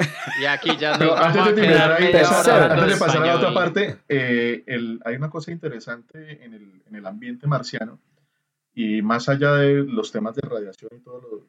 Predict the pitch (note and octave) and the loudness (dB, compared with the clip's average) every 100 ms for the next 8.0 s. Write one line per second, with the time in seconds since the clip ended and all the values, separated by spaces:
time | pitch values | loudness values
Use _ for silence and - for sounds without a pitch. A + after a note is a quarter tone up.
0 | _ G#2+ G#2+ _ C3 _ _ _ _ - | _ _ _ _ -20 _ _ _ _ -10
1 | C3+ B2+ A2+ G#2 C3+ A#2 G2 - A2+ A#2+ | -8 -8 -10 -12 -12 -10 -12 -6 -6 -4
2 | B2 - - G2+ G2 A2+ - _ - G#2+ | -10 -16 -16 -20 -20 -20 -20 _ -20 -20
3 | G2+ A2+ G#2+ G#2 A2 C3+ C#3+ C#3 A2 G#2 | -12 -10 -12 -16 -8 0 0 0 -4 -14
4 | _ _ _ A2+ - G#2+ G2+ A2 A2 B2 | _ _ _ -20 -18 -18 -12 -10 -10 -8
5 | B2 A2 A#2 A#2 B2 C#3+ C#3+ A2+ G#2 - | -4 -2 -2 -2 -2 -2 -2 -4 -6 -12
6 | _ _ _ _ G#2+ A2 - B2+ B2+ B2 | _ _ _ _ -14 -6 -2 0 0 -2
7 | C#3+ A2+ G#2+ - A#2 C#3 C#3+ F3+ G2 - | -2 -2 -4 -2 -2 0 0 0 -2 -10